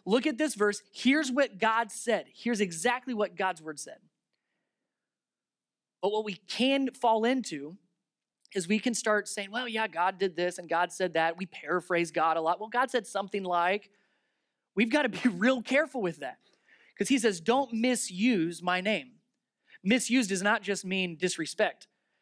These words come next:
Misuse says any way that I did not intend. So if we start saying, "Well, God said and God thinks,"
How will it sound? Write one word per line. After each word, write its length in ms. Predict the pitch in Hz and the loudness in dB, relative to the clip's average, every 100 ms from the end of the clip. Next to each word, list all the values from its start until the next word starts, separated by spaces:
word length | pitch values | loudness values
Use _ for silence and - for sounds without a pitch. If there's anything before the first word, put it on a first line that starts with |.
| _ - | _ 0
Misuse 440 | 226 - 214 240 | 0 2 0 2
says 180 | 202 180 208 | 0 -2 -2
any 180 | 214 | 0
way 160 | 190 196 | 2 2
that 160 | 165 - | 0 -2
I 140 | 175 | -4
did 140 | 175 165 | -4 -2
not 180 | 156 | -2
intend. 460 | 147 139 147 123 104 _ _ _ _ | -4 -12 -14 -14 _ _ _ _ _
So 160 | - 190 | 0 0
if 100 | 151 | 2
we 120 | 247 | 0
start 260 | 226 247 - | 2 -2 0
saying, 220 | 233 196 | -2 -2
"Well, 80 | 143 | -2
God 320 | 190 233 226 | 2 2 0
said 320 | - 220 214 | 2 4 4
and 160 | 165 147 | 0 0
God 280 | 208 226 | 2 2
thinks," 580 | - 220 214 214 214 - | 0 -2 0 0 -4 -10